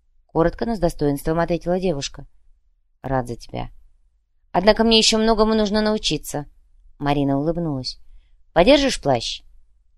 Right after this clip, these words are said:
«Конечно». Виктор принял снятую одежду и сделал несколько шагов назад. Он знал, что ему ничего не грозит,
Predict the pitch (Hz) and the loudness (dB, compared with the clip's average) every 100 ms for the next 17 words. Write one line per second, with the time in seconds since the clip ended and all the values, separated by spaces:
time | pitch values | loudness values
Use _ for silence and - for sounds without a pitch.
0 | _ - 131 127 113 - 131 - _ - | _ -10 -8 -6 -6 -8 -10 -20 _ -20
1 | - _ _ _ - 170 220 285 285 247 | -20 _ _ _ -2 0 2 0 2 2
2 | 214 202 185 175 170 156 143 151 175 240 | 2 -2 0 0 4 2 2 0 0 -4
3 | - 180 139 156 180 220 180 156 - - | -4 -6 0 2 2 0 0 -2 -2 -4
4 | 170 160 147 135 151 139 123 - - - | -2 -2 -4 -6 -6 -6 -8 -10 -20 -20
5 | _ _ _ _ _ _ - 277 269 262 | _ _ _ _ _ _ 0 2 2 2
6 | 185 - 165 160 156 190 220 - 165 170 | 2 2 0 0 0 0 -2 0 0 0
7 | 170 170 160 143 - | 0 0 0 -4 -6